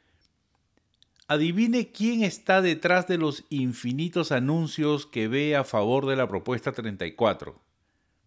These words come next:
Las grandes empresas farmacéuticas a través de grupos tapadera, comprados y pagados.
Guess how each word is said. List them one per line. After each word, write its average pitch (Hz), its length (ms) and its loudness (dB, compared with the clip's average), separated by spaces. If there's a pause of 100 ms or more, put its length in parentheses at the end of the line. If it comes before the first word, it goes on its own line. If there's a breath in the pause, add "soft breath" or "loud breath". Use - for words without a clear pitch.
(960)
Las 87 220 -10
grandes 123 340 2
empresas 127 420 0
farmacéuticas 117 840 -2
a 90 100 -8
través 107 360 0
de 120 100 -4
grupos 120 640 -4
tapadera, 127 800 2 (320 soft breath)
comprados 143 800 4
y 127 120 -6
pagados. 117 640 0